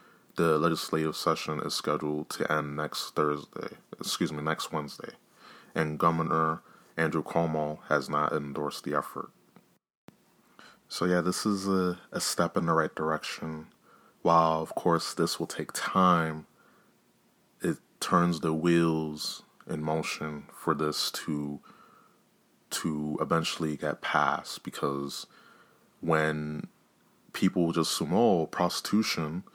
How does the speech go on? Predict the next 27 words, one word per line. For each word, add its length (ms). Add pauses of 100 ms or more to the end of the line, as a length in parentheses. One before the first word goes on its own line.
(680)
they 80
think 260
about, 240
oh, 320
you 80
know, 160
just 380 (600)
people, 600 (360)
two 120
consenting 440
adults 280
paying 320
for 140
sex, 640
you 80
know, 320
one 360
paying 240
for 140
sex, 300
the 100
other 100
one, 280 (480)
uh, 180
giving 280
the 60
service. 600